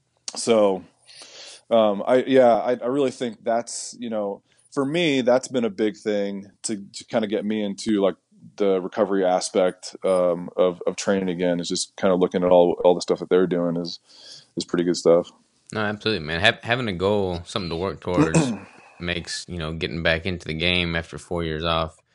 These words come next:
Speaker 2: much
Speaker 1: Yeah.
Speaker 2: more enthusiastic, you know, for
Speaker 1: <clears throat>
Speaker 2: sure.
Speaker 1: Yeah, yeah, definitely. I mean, and I think that's probably one of the reasons, I mean, like, starting a food business definitely took a lot of my time, but,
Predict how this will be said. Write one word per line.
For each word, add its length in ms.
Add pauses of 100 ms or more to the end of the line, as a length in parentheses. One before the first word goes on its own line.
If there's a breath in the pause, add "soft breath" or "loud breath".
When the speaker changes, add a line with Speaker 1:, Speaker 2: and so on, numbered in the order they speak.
(240)
Speaker 2:
much 240
Speaker 1:
Yeah. 140
Speaker 2:
more 440 (440)
enthusiastic, 960
you 80
know, 180
for 160
Speaker 1:
<clears throat> 40
Speaker 2:
sure. 340 (480 soft breath)
Speaker 1:
Yeah, 400 (240)
yeah, 280
definitely. 640 (100)
I 40
mean, 380 (340 loud breath)
and 100
I 40
think 140
that's 160
probably 320
one 140
of 40
the 80
reasons, 500
I 40
mean, 180
like, 140 (100)
starting 360
a 120
food 300
business 380
definitely 340
took 200
a 40
lot 120
of 60
my 100
time, 380
but, 260